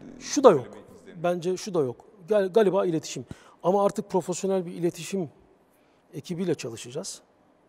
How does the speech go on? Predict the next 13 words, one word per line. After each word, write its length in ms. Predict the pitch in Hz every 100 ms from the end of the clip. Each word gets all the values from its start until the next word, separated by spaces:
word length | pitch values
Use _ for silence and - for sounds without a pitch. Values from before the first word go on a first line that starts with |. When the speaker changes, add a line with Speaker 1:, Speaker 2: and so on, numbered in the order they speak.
| _
Speaker 1:
Artık 300 | 151 143 147
bundan 220 | 151 151 151
sonra 260 | 151 147
bunu 200 | 147 151 - _ _ _ -
daha 200 | 143 160
iyi 140 | 147
anlatmanın 380 | 135 135 165 180
yollarını 400 | 160 147 147 165
bulmak 320 | 151 151 151
gerekiyor. 500 | 151 123 - 170 220 _ -
<laughs> 800 | - - _ - - - - _
Bir 160 | - 165
ekip, 180 | 151